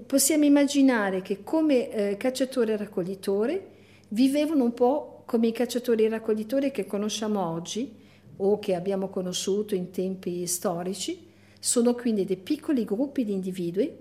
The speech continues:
perché c'è proprio il fabbisogno di nutrire tutta la comunità quindi di solito i gruppi non sono mai più grandi di venticinque, trenta persone massimo.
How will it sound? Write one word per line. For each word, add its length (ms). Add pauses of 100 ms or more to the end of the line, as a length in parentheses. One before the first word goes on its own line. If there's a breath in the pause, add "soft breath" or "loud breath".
(120)
perché 300
c'è 220
proprio 420
il 100
fabbisogno 640
di 240 (180)
nutrire 560
tutta 280
la 140
comunità 680 (460 loud breath)
quindi 260
di 120
solito 360
i 40
gruppi 320
non 100
sono 260
mai 220
più 180
grandi 380
di 140
venticinque, 840
trenta 380
persone 440
massimo. 600